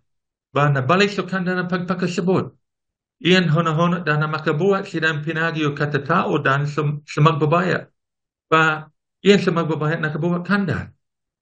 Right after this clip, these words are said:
Daw ini kagiyan ki Pablo ha kinalang ikhinulsol.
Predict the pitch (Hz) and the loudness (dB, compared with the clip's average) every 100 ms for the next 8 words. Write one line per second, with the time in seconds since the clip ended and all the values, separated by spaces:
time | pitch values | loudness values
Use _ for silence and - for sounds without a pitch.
0 | _ _ _ _ _ _ _ _ _ - | _ _ _ _ _ _ _ _ _ -6
1 | 117 117 120 123 120 113 127 117 120 - | -4 -2 -2 -2 -2 0 0 0 -4 0
2 | 127 120 117 107 - 123 120 117 123 117 | 0 2 0 0 0 0 0 0 0 -4
3 | 113 123 117 120 - 117 87 76 | -2 0 2 2 0 -4 -6 -8